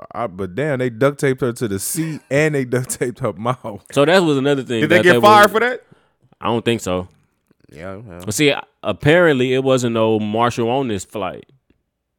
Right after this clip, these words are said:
Speaker 2: Now remember, they were saying that it used to be marshals on.
Speaker 3: Well, it's, it's,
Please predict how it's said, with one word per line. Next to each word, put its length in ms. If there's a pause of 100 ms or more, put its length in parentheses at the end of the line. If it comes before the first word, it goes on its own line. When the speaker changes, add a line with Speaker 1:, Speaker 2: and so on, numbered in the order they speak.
(160)
Speaker 2:
Now 120
remember, 360
they 120
were 120
saying 260
that 140
it 80
used 160
to 80
be 100
marshals 460
on. 580
Speaker 3:
Well, 220
it's, 300
it's, 220